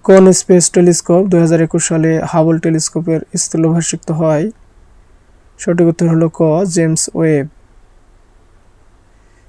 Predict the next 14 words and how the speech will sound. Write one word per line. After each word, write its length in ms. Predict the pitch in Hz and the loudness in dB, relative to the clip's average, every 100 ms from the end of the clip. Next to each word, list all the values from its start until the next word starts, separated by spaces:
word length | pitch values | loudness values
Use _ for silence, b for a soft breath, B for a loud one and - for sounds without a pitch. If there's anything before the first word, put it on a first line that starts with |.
| - | -2
কিউআর 360 | 190 190 185 | 4 6 6
কোডে 420 | 175 180 170 170 165 | 4 2 4 4 2
ব্যবহৃত 420 | 165 160 170 - | 2 2 2 0
হয়? 480 | 170 170 147 165 277 _ _ _ _ _ _ _ _ _ _ _ - | 2 2 2 0 -6 _ _ _ _ _ _ _ _ _ _ _ -10
সঠিক 300 | - 170 175 | -2 0 2
উত্তর 220 | 165 170 | 0 0
হলো 180 | 165 165 | 2 2
ঘ, 100 | 160 | 2
অপটিক্যাল 720 | 165 190 208 160 175 160 160 | 0 0 -2 -2 -2 0 0
রিডিং। 500 | 165 165 160 147 143 156 _ _ _ _ _ _ _ _ _ _ _ _ _ _ _ _ _ _ _ _ _ _ _ _ _ _ _ _ _ _ - | 0 0 0 -2 -6 -12 _ _ _ _ _ _ _ _ _ _ _ _ _ _ _ _ _ _ _ _ _ _ _ _ _ _ _ _ _ _ -2
ইথার 260 | 185 190 | 2 4
সম্বন্ধে 480 | 180 185 180 180 175 | 2 2 4 4 2
কোনটি 360 | 165 180 170 170 | 2 0 2 2
মিথ্যা? 600 | 165 - 165 160 156 | 2 -2 0 2 0